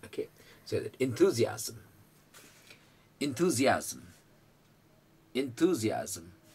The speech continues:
अब पक्का?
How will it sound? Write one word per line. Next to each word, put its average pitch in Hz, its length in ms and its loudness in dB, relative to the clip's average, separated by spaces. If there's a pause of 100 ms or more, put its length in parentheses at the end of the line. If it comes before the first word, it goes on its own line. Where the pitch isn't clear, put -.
(1080)
अब 117 180 -4 (2000)
पक्का? 110 300 -2